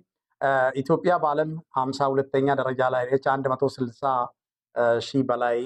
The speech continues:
መደበኛ ሰራዊት አላት። ከግብጽ አንጻር ስናይ እንግዲህ ኢትዮጵያ፣ እ፣ ግብጽ ሶስት እጥፍ ኢትዮጵያን ትበልጣለች ማለት ነው።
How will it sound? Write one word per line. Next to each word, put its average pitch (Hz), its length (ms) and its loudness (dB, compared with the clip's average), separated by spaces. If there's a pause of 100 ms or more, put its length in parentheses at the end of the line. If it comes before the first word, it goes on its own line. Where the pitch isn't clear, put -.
መደበኛ 117 440 0 (420)
ሰራዊት 117 400 0
አላት። 120 320 0 (380)
ከግብጽ 156 340 0
አንጻር 139 340 0
ስናይ 127 380 -2
እንግዲህ 123 280 -6
ኢትዮጵያ፣ 127 380 -2 (560)
እ፣ 123 180 2
ግብጽ 143 360 0
ሶስት 196 340 0
እጥፍ 143 260 0 (420)
ኢትዮጵያን 127 560 0
ትበልጣለች 117 600 -4
ማለት 113 320 -2
ነው። 180 120 0